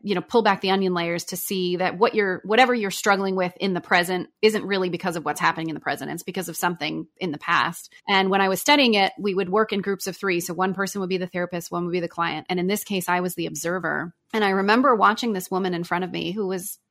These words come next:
in her seventies or so. You know, the, the event that we went back to was when she was about twelve, and she was in the hospital, and you could kinda see that she didn't really wanna tell the truth of it. But I think when you're in that deeper brainwave state,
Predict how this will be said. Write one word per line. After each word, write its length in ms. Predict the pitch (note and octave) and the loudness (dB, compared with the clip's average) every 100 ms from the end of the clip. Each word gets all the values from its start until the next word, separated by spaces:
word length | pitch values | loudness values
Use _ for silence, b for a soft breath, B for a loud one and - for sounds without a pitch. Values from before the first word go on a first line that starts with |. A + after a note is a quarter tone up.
| - | 0
in 100 | D4 | 0
her 100 | - | 0
seventies 560 | - F#3 A#3+ G3+ F3 | 0 -2 0 -2 -2
or 120 | E3+ D#3+ | -4 -8
so. 480 | C3+ D#3 D#3+ D#3 - | -4 -2 -2 -4 -8
You 140 | G3 F#3+ | -2 0
know, 220 | F3 E3+ | 0 -4
the, 320 | F#3 F#3 F#3 F3+ | -6 -2 -2 0
the 140 | F#3+ | -2
event 320 | E3+ G3 G#3 | 0 0 0
that 100 | - | 0
we 120 | F#3+ F3 | -2 -2
went 180 | F#3 | 0
back 240 | E3+ F#3+ - | 2 2 0
to 200 | - F3 | -4 -4
was 480 | E3 E3+ E3 E3 - - | -2 -2 -2 -6 -10 -6
when 160 | F#3+ | -4
she 160 | F3+ F3+ | -4 -4
was 140 | E3+ | -4
about 240 | E3 - - | -4 -4 -4
twelve, 680 | A#3 B3 G3 E3+ E3+ E3+ - b b b | 2 4 4 4 0 -4 -12 b b b
and 100 | F#3+ | -2
she 100 | A#3 | 0
was 100 | G#3+ | 2
in 60 | A3+ | 0
the 60 | |
hospital, 420 | F#3 G3 G3 F#3 E3+ | 2 2 2 -2 -2
and 120 | F3+ | -2
you 60 | |
could 140 | F#3 - | -4 -4
kinda 280 | D4+ F#4+ G4 | 0 2 2
see 460 | - A#3 B3 C4+ | -2 0 0 0
that 360 | C4+ G3+ F3+ - | 2 2 2 0
she 200 | - A3+ | -4 -2
didn't 200 | B3+ D4 | 0 0
really 200 | B3 A#3 | 0 0
wanna 220 | G#3+ G#3 | 0 0
tell 380 | - - F#3 G#3 | -2 -2 0 0
the 100 | F#3 | -4
truth 280 | - F3 F#3 | -4 -6 -6
of 120 | - | -2
it. 180 | B3 A#3 | -2 -2
But 120 | G3 - | -4 -4
I 60 | F3+ | -6
think 240 | - A3 | -2 -2
when 140 | G#3+ F#3+ | 0 0
you're 120 | F#3 | 0
in 220 | G#3 G#3 | 0 2
that 180 | G3 E3+ | 0 -2
deeper 260 | G3 F#3 F#3 | -6 -4 -2
brainwave 480 | F#3 F#3 G3+ G#3+ | 0 0 0 -4
state, 400 | G#3+ A#3+ B3+ - | -2 0 0 -2